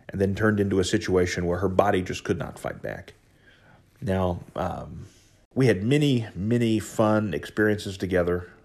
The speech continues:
Um, you know, she was very special to me, treated me as, um, one of her own. Um,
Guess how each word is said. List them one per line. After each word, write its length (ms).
Um, 380
you 120
know, 160
she 220
was 440
very 180
special 360
to 80
me, 340
treated 320
me 380
as, 400
um, 460
one 140
of 60
her 120
own. 300
Um, 500